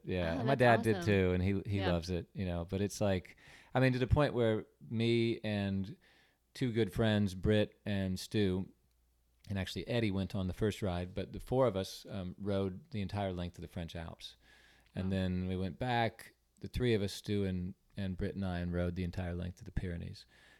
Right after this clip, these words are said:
Speaker 1: So, like, Tour de France
Speaker 2: Wow.
Speaker 1: climbs day after day, and, and, and,
Speaker 2: Was
Speaker 1: you
Speaker 2: that
Speaker 1: know,
Speaker 2: just mind-blowing?
Speaker 1: mind-blowing.
Speaker 2: Yeah.
Speaker 1: Yeah. Uh, s-,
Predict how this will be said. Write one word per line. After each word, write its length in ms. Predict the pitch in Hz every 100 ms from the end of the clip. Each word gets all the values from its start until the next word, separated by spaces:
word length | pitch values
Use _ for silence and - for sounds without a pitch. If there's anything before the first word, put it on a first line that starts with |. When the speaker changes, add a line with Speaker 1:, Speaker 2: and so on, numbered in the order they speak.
| -
Speaker 1:
So, 120 | -
like, 140 | 113
Tour 180 | - 123
de 60 | 107
France 300 | 104 95 -
Speaker 2:
Wow. 60 |
Speaker 1:
climbs 320 | - 90 87 -
day 160 | 87
after 220 | 82 -
day, 380 | 85 80 80 82
and, 240 | 82 85 - _
and, 320 | 90 82 82 - -
and, 260 | 85 82 - _
Speaker 2:
Was 120 | 208 190
Speaker 1:
you 60 |
Speaker 2:
that 60 | 180
Speaker 1:
know, 40 |
Speaker 2:
just 120 | 170 185
mind-blowing? 640 | 170 175 175 180 185 190 - _ -
Speaker 1:
mind-blowing. 760 | 95 92 87 82 78 78 82 -
Speaker 2:
Yeah. 360 | - 98 90 80 302 - - 466 415
Speaker 1:
Yeah. 60 |
Uh, 440 | 110 107 104 101 98 - _ _ _ _ _ _ _ _ _ -
s-, 80 | 165